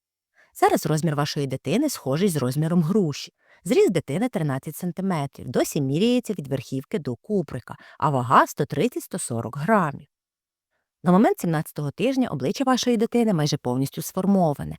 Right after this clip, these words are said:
Її очі перемістились з боку обличчя до центру, ніс утворився з початкових хрящів, і її унікальні та особисті риси обличчя швидко стають чіткішими.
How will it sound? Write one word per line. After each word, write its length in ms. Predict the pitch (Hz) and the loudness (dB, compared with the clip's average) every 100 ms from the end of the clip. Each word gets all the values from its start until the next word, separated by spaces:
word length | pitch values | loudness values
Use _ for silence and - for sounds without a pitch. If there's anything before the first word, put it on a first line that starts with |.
| _ - | _ -6
Її 220 | 220 427 - | 2 2 4
очі 280 | 160 226 226 | 0 0 -2
перемістились 600 | 180 151 - 151 139 135 | -2 -2 -2 0 0 0
з 20 | |
боку 280 | 139 - 131 | -2 -2 -2
обличчя 460 | 123 127 226 302 | 0 2 2 2
до 180 | 196 143 | -2 -2
центру, 560 | - 208 151 147 - - - - | -4 -2 -2 -4 -6 -16 -12 -2
ніс 240 | 151 277 - | 0 0 -2
утворився 500 | 247 269 269 - 254 | -2 2 2 0 -6
з 40 | |
початкових 600 | 185 151 - 123 120 139 | -6 -6 -6 -4 -4 -4
хрящів, 580 | - 196 - - 165 - - - | -2 -4 -2 -4 -4 -4 -10 -6
і 80 | 151 | 0
її 180 | 151 135 | 2 2
унікальні 520 | 139 131 135 135 127 | 2 0 2 2 0
та 100 | 123 | -4
особисті 580 | 123 139 131 - - 127 | -4 -4 -2 -4 -6 -2
риси 340 | 165 254 285 | 0 0 2
обличчя 440 | 269 240 254 - 220 | 2 2 0 0 -6
швидко 400 | - 123 - 233 | -4 -4 -4 -8
стають 380 | - 131 127 | -8 -8 -8
чіткішими. 800 | - - - 202 151 - 151 156 | -10 -12 -6 -2 -2 -2 -8 -12